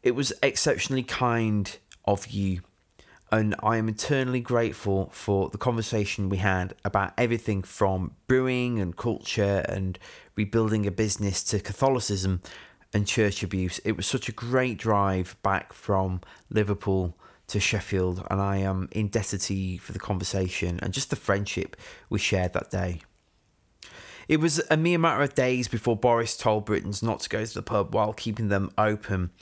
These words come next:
only to do the first in a series of many U-turns and officially close them altogether. I didn't realise it at the time, but my ache for human company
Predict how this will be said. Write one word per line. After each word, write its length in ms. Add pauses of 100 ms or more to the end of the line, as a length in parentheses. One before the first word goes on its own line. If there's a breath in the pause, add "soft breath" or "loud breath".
(260 loud breath)
only 280
to 120
do 160
the 80
first 400
in 80
a 60
series 460
of 200
many 400
U-turns 800
and 100
officially 440
close 320
them 280
altogether. 680 (1200 loud breath)
I 60
didn't 260
realise 400
it 80
at 80
the 60
time, 320
but 160
my 220 (100)
ache 420
for 160
human 380
company 560